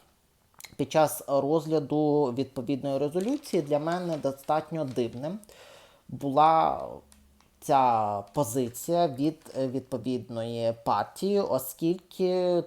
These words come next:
це голосування, на мою думку, воно було достатньо ключовим, так, для демократичної партії, враховуючи те, що президент Сполучених Штатів Америки Джо Байден, він має приналежність до демократичної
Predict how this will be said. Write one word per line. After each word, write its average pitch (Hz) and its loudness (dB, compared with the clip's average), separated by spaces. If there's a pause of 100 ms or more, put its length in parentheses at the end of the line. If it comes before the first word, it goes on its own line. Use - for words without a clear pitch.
це 151 4
голосування, 147 -2
на 143 -4
мою 131 -2
думку, 170 -4
воно 127 -4
було 139 0 (280)
достатньо 147 0 (260)
ключовим, 160 0 (240)
так, 151 2 (340)
для 135 4 (120)
демократичної 127 -2 (100)
партії, - -10
враховуючи 127 -2
те, 170 0
що 170 -8
президент 104 -8
Сполучених - -16
Штатів 113 -8
Америки 180 -4
Джо 127 -2
Байден, 151 2
він 120 -6
має 113 -4
приналежність 131 -4
до 175 0
демократичної 175 -6